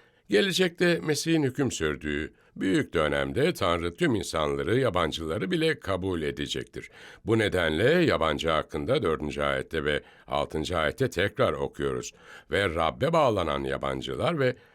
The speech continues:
üçüncü ayette hadım hakkında okuduğumuz gibi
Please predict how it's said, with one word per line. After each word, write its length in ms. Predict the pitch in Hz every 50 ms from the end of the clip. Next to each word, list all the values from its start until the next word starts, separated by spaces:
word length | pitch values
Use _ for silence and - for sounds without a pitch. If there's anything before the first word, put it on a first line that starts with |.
| _ _ -
üçüncü 440 | - - - - 95 87 78 90 95
ayette 480 | 82 80 78 73 - - - 143 160
hadım 380 | 143 - 67 71 71 - 127 113
hakkında 520 | 71 71 71 - - - 67 85 135 170 131
okuduğumuz 640 | - - 82 76 71 78 76 76 82 87 - - -
gibi 260 | - 67 98 170 170